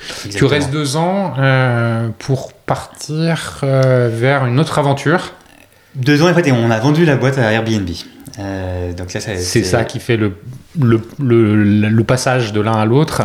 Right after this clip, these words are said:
Speaker 2: Exactement.
Speaker 1: Euh, Airbnb qui voit un intérêt pour, euh, fluidifier finalement, euh, le paiement entre, euh, euh, les propriétaires et, euh, les locataires.
Speaker 2: Oui, et surtout le fait que, euh, à l'époque, il y avait un,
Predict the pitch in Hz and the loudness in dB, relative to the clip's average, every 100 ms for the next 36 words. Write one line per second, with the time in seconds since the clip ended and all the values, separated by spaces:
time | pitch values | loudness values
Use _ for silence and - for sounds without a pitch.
0 | 107 110 110 - 95 87 87 117 113 110 | -4 -4 -4 -4 -8 -8 -6 -2 0 2
1 | 104 127 120 123 117 120 151 - 120 107 | 0 0 0 0 0 0 -2 0 0 2
2 | 117 131 117 107 120 110 127 143 - 127 | 2 2 0 -2 -2 0 0 -2 -6 0
3 | 139 120 113 107 107 95 123 113 113 - | 2 2 2 2 0 0 0 0 -2 -2
4 | 135 135 143 123 113 113 123 135 139 117 | 2 2 2 -2 -2 0 2 4 4 2
5 | 107 101 - - 120 113 120 117 131 143 | 2 -2 -10 -6 -2 0 0 2 2 2
6 | 123 113 - 127 127 131 113 104 101 - | 2 0 0 2 4 4 2 -2 -4 -14
7 | - - 113 107 104 107 104 107 110 113 | -18 -8 -4 -2 -2 -4 -4 -2 2 2
8 | 131 - 113 113 113 143 147 131 131 123 | 0 0 2 0 2 2 2 0 -2 0
9 | 135 117 110 107 107 113 113 127 180 190 | 2 2 2 0 2 2 2 0 -2 -4
10 | - - - - _ 104 113 135 113 92 | -10 -18 -20 -20 _ -4 -2 0 -2 -4
11 | 117 131 127 - 139 143 143 104 98 95 | -6 -2 -2 0 -2 -2 -4 -4 -4 -4
12 | 92 92 90 90 90 95 101 - - - | -4 -6 -6 -6 -8 -12 -14 -16 -18 -18
13 | - 110 101 92 135 135 - 98 95 95 | -16 -10 -10 -4 -4 -4 -6 -6 -6 -6
14 | 95 92 90 87 85 85 85 | -4 -4 -6 -6 -8 -10 -12